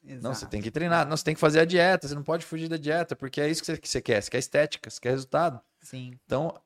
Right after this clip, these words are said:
Speaker 1: eu acho que o maior desafio da musculação, comparado com a questão do CrossFit, é
Speaker 2: Uhum.
Speaker 1: como manter a constância no treinamento pra que você tenha sempre aquele treino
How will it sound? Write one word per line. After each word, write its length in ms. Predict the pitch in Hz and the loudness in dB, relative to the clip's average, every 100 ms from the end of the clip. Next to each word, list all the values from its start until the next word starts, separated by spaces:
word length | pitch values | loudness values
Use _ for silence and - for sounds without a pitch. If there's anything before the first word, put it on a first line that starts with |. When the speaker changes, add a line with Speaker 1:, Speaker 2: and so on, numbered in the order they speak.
| - | -4
Speaker 1:
eu 140 | 120 127 | 4 4
acho 200 | 135 - | 4 0
que 360 | 131 127 120 - | -2 -2 -2 -8
o 100 | 120 | -2
maior 180 | 117 143 | 2 2
desafio 420 | 147 165 - 127 | 4 2 2 -2
da 80 | 117 | -2
musculação, 720 | 117 - 110 - 113 120 180 _ _ _ _ _ | -6 -4 -4 -2 -2 -2 -4 _ _ _ _ _
comparado 560 | 156 185 160 139 127 113 | 2 4 6 8 8 4
com 100 | 113 | -6
a 60 | |
questão 260 | 117 113 117 | -4 -4 -4
do 80 | 113 | -2
CrossFit, 380 | 113 113 135 160 | -2 -2 -2 -2
é 80 | 147 | -2
Speaker 2:
Uhum. 260 | 175 165 147 | -4 -4 4
Speaker 1:
como 240 | 180 226 | 6 8
manter 480 | 202 170 175 196 202 | 6 6 4 4 2
a 140 | 175 185 | -2 -2
constância 640 | 190 180 - 160 170 165 | -2 -4 -2 -4 -2 -4
no 140 | 160 | -6
treinamento 760 | 160 160 151 127 135 156 160 160 | -4 -2 -2 -2 -4 -4 -6 -4
pra 180 | 147 147 | -2 -2
que 100 | 143 | -2
você 220 | 151 143 | -2 -2
tenha 260 | - 147 151 | -2 -4 -2
sempre 520 | - - 156 180 180 | -2 0 0 0 -2
aquele 300 | - 156 151 | -2 -4 -4
treino 460 | 151 123 127 131 | -2 -2 -2 -6